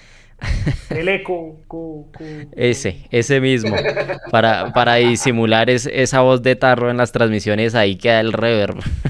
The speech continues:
Speaker 1: No, la, la, la... Eh, ¿qué más? ¿Cómo, cómo se encuentran todos? Jaime Martínez, Carmen Sapinzón ya están por ahí en el chat.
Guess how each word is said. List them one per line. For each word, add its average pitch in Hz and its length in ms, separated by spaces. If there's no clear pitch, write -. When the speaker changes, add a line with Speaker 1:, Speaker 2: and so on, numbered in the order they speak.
Speaker 1:
No, 123 400
la, 113 300
la, 98 260
la... 113 300
Eh, 127 300
¿qué 160 180
más? 156 280
¿Cómo, 175 300
cómo 139 200
se 147 120
encuentran 131 560
todos? 135 340
Jaime 131 260
Martínez, 135 640
Carmen 110 380
Sapinzón 117 500
ya 110 100
están 120 240
por 120 120
ahí 117 120
en 110 100
el 107 120
chat. 123 300